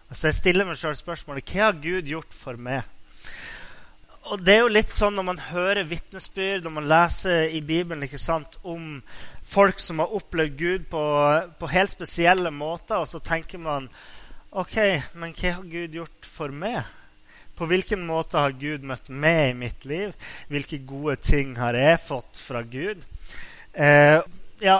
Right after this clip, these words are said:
man, når man er for eksempel i bibelgrupper, så er det jo vanlig at man hører, man kommer veldig nært innpå mennesker som forteller om, om liksom,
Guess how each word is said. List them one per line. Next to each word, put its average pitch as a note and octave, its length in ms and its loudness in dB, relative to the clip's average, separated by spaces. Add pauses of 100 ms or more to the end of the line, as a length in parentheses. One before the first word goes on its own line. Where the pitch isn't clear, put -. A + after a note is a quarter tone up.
(120)
man, F#3+ 260 -4
når G3 140 -2
man G#3 160 0
er G3+ 100 4
for G3+ 80 -4
eksempel F#3 380 -2
i - 20 -6
bibelgrupper, G3 800 -4
så - 160 -2
er E3+ 80 4
det E3 60 2
jo D3+ 80 -2
vanlig D#3+ 240 4
at - 100 0
man C#3+ 220 -6
hører, D3 340 -2
man D#3 160 -4
kommer F#3+ 240 4
veldig F#3 140 0 (340)
nært F#3 480 8
innpå F3 440 -4 (580)
mennesker G3 400 4
som E3+ 160 -4
forteller F#3 560 8
om, D3+ 160 -6 (500)
om E3 160 -8
liksom, E3 380 -4